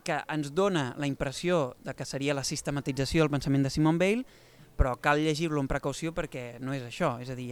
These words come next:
aquí ja, diguem-ne, reuneixen fragments de, de moments molt diferents de la, de la seva obra, no? Però sí que és veritat que la major part dels, dels fragments que recullen aquí són d'aquests textos,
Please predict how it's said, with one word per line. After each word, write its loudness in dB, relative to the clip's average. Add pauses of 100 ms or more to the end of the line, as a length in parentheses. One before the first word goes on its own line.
aquí -8
ja, 0 (340)
diguem-ne, 0
reuneixen 0 (580)
fragments 0
de, 0 (160)
de -2
moments 2
molt 2
diferents -4
de -6
la, -8
de -6
la -8
seva -8
obra, -6
no? -6 (640)
Però 4
sí 2
que 2
és 2
veritat -2
que 0
la 2
major 0
part 2 (440)
dels, -2
dels -2
fragments 2
que -2
recullen 2
aquí 0
són 2 (100)
d'aquests -6
textos, -6